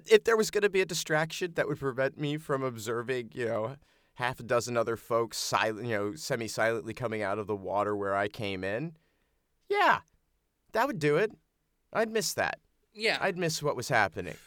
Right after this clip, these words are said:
Speaker 2: Well,
Speaker 1: The
Speaker 2: I mean,
Speaker 1: timing.
Speaker 2: I mean, Lara Croft was busy doing flips on bits of metal, and
Speaker 1: Well, she
Speaker 2: everyone was
Speaker 1: cli-
Speaker 2: impressed with that.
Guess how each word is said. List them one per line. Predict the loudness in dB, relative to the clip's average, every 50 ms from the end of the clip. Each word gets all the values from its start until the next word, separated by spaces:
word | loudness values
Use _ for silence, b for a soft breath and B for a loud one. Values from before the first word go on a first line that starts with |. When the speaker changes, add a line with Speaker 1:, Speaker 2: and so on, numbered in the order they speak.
| -10 0
Speaker 2:
Well, | 4 4 4 4 6 6
Speaker 1:
The | 6
Speaker 2:
I | 6
mean, | 4 2 -2 -2
Speaker 1:
timing. | 0 0 0 0 0 -2 -4 -6 -10 -12 -16 -18 b b b b b b
Speaker 2:
I | 0
mean, | 0 0 -2 -4 -6 -8 -12 _ _ -20 -20 _ _ _ 0
Lara | 2 2 4 4 2 0
Croft | 0 0 0 0 -2
was | -6 -10 -8
busy | -8 -8 -8 -8 -6
doing | -4 -2 -2 -2 -4
flips | -6 -6 -4 -4 -4 -4 -6 -14 -14 -14 -12 -14 -14 -18 _ _ _ _ _ _ _ _ -6 -2
on | 0 2 2 0 0 -4 -8 -10
bits | -6 -6 -6 -6 -6 -4 -4
of | -4 -4 -6 -10 -20 -20 _ _ _ -12
metal, | -8 -4 -6 -6 -6 -8 -20 -20 -20 _ _ _ _ _ _ _ _ _ _ b b b b b b b
and | 8 8
Speaker 1:
Well, | 8 8
she | 8 4
Speaker 2:
everyone | 4 6 6 6
was | 6 6
Speaker 1:
cli- | 4
Speaker 2:
impressed | 0 -2 0 0 0 -2 -4 -12 -12
with | -12 -12 -12
that. | -16 -16 -18 -20